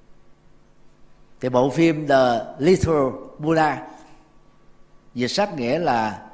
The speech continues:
Tiểu Phật, khắc họa cái câu chuyện mà một vị Lạc Ma tái sinh nó kể lại về cái trạng thái mà Đức Phật giác ngộ với Bồ Đề đó. Thì trước đó thì có một cái,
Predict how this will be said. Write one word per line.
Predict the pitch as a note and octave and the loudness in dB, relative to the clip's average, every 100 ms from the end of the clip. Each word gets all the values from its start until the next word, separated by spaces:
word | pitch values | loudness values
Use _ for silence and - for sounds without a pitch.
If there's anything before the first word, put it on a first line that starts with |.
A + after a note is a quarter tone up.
| - | -14
Tiểu | - C3 G#3+ | -2 0 0
Phật, | - G#2 - - - - _ - - - _ _ _ _ _ - - _ - _ _ _ _ - - _ - - - - - | -2 -4 -4 -20 -20 -20 _ -20 -20 -20 _ _ _ _ _ -20 -20 _ -20 _ _ _ _ -20 -20 _ -20 -20 -20 -20 -12
khắc | - C4 | 2 2
họa | G#3+ C#3+ B2 | 6 4 4
cái | F3+ G3+ | 2 2
câu | F#3+ F3 C#3+ | 6 6 6
chuyện | C3+ C#3 E3 - - - - - | 2 2 -2 -12 -20 -20 -20 -4
mà | C3 | 0
một | B2 A#2 | 2 2
vị | C3 C3+ | 2 2
Lạc | D3 B2+ | 4 2
Ma | E3 D#3+ D#3 | 2 -2 0
tái | G3 | 2
sinh | A3+ F#3 D#3+ | 2 0 0
nó | F#3 F3+ | -4 0
kể | A#2+ D#3 | 4 6
lại | A#3+ B2 G#2 C3+ - - - - _ _ - _ _ - - - - - _ _ _ _ - _ _ _ _ _ - - - _ _ - _ - | 6 4 2 -6 -10 -20 -20 -20 _ _ -20 _ _ -20 -20 -20 -20 -20 _ _ _ _ -20 _ _ _ _ _ -20 -20 -20 _ _ -20 _ 0
về | D3+ C#3 C3 | 4 4 4
cái | F3+ | 0
trạng | F3+ B2 A#2 | 4 4 4
thái | D3 G3 | 0 -2
mà | G#3+ | -2
Đức | C#3 A3+ | 0 -2
Phật | F3 B2 E3+ | -2 -4 0
giác | C#4 | -2
ngộ | C4 B2+ | 2 -2
với | C#3+ F#3 | 0 -2
Bồ | C3+ A#2 | -2 -2
Đề | A#2+ G#2+ | -2 -2
đó. | G#2+ - - - | -6 -10 -18 -14
Thì | - | -8
trước | D3+ A#3 D4 C#4 | -4 0 0 0
đó | C4+ | -2
thì | C3+ C3+ | -2 -2
có | F#3+ | 0
một | D3+ A2+ | 0 -2
cái, | - E3 D#3+ D3+ | -2 -4 -4 -6